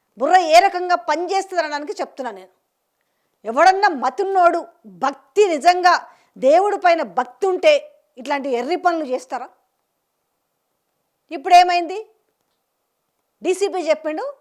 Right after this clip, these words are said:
"భక్తుల మనోభావాలు దెబ్బతింటాయి, ఆ విగ్రహం తొలగించి మరో విగ్రహం పెట్టుకోండి" అని చెప్పిండ్రు.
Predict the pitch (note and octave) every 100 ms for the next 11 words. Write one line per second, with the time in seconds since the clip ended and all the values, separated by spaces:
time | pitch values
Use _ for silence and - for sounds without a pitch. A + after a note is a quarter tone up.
0 | _ B3 C#4 - F4 D4+ C4+ D#4 D#4 D4
1 | C#4+ C4 A3+ C#4 C#4+ C#4+ D4+ C5+ - _
2 | - D4+ C#4 D4 F4 F4 C4+ A3+ C4 D#4
3 | A4 D5 - _ _ _ _ _ _ _
4 | D4+ F4 E4+ D#4+ E4 F#4+ E4 C#4 - D4
5 | C4+ C#4 G4 F#4 - A3+ F3+